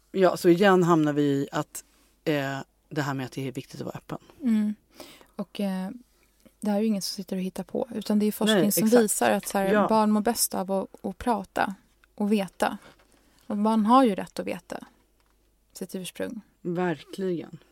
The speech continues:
Speaker 1: Det finns ju också risker med att inte berätta. Eh, jag fortsätter att, eh, läsa här i den här fina broschyren. Varför bör man då berätta? En fundamental sak för de flesta av oss är att vi ska vara ärliga och trofasta mot våra barn.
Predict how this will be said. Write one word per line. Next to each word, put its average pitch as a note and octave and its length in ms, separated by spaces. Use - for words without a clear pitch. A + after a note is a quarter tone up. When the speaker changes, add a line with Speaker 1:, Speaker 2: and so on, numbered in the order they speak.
Speaker 1:
Det G#3+ 120
finns A3+ 240
ju A#3+ 40
också G#3+ 240
risker A#3+ 520
med D#3+ 360
att - 240
inte A3 400
berätta. - 540
Eh, F3 100
jag F3 240
fortsätter - 680
att, - 400
eh, D3+ 260
läsa D#3 560
här C3+ 240
i D3 80
den C#3+ 160
här C#3 140
fina C#3 380
broschyren. D3 640
Varför A3+ 500
bör D#3+ 260
man D3+ 180
då C3+ 180
berätta? D#3+ 520
En F#3 120
fundamental G#3+ 680
sak D#3 320
för - 120
de D3+ 60
flesta - 400
av D3 100
oss C#3+ 140
är D3+ 200
att C#3+ 100
vi C#3+ 80
ska - 160
vara C#3+ 140
ärliga C#3 380
och C3 80
trofasta F3 600
mot D3+ 200
våra C3+ 200
barn. E3 300